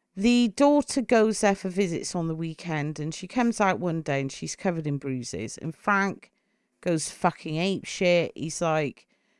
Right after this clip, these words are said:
"She's not gonna see the kid anymore," tells the doctor, "She's not gonna see the kid anymore. That's it. She's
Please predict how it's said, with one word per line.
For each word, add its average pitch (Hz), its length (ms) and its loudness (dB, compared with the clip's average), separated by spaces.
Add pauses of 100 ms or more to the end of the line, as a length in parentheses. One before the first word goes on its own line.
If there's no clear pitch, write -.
"She's 196 260 0
not 208 180 4
gonna 190 220 0
see 170 240 -4
the 156 80 -6
kid 254 320 2
anymore," 190 880 4 (540)
tells 180 320 0
the 165 80 -6
doctor, 165 960 2 (580)
"She's - 140 -8
not 302 140 6
gonna 240 140 4
see 214 260 0
the 180 60 -2
kid 190 260 0
anymore. 170 840 2 (240)
That's 196 320 4
it. 262 420 8
She's 190 640 -4